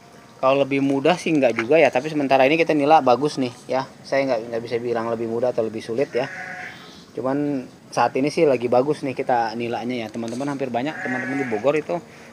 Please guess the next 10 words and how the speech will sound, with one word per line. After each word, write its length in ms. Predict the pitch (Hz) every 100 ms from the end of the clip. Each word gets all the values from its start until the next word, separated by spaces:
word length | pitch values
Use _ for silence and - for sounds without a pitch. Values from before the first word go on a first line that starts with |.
| -
yang 160 | 131 127
tadinya 340 | 120 123 120
lele 300 | 110 113 143
sekarang 480 | - 135 147 143 131 - -
pindah 180 | 127 113
ke 80 | 120
nila. 240 | 120 120 117 - - - - - - - - -
Oke 100 | 208
teman-teman, 400 | 170 170 208
itu 80 | 196